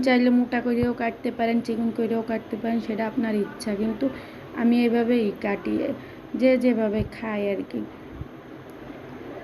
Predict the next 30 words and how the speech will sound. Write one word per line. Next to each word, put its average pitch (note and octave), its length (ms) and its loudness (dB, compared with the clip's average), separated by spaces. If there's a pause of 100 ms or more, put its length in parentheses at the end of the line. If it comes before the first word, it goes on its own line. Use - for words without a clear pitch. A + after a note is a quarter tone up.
(800)
তারপর A#3 360 2
আমার A#3+ 240 6
উস্তেগুলো A#3+ 520 2
এই A3+ 120 2
যে A3 100 -4
সব G#3+ 220 -4 (100)
কাটা A3 320 0
হয়ে A3 260 0
গেছে। G#3+ 240 -2
এখন A3+ 260 -2 (420)
আমি A3 180 2
বিচিগুলা G#3+ 640 2
ছাড়াই G#3 420 2
নেব G#3+ 240 0
ধোয়ার G3+ 440 2
সময়। G#3 320 0 (480)
এখনও B3+ 380 6 (360)
আপনি B3+ 240 0
কাটার B3 380 2
সময়ও C4+ 400 2
ফেলতে G#3 320 -2
পারেন, G#3 320 0
কিন্তু G#3 260 0
আমার G#3+ 220 -2
সময় A3 340 -2
ছিল A3 280 -4
না, A3 120 0
তাড়াহুড়ো G#3+ 520 0
করে G#3+ 220 -4
কাটতেছিলাম। G#3+ 680 -4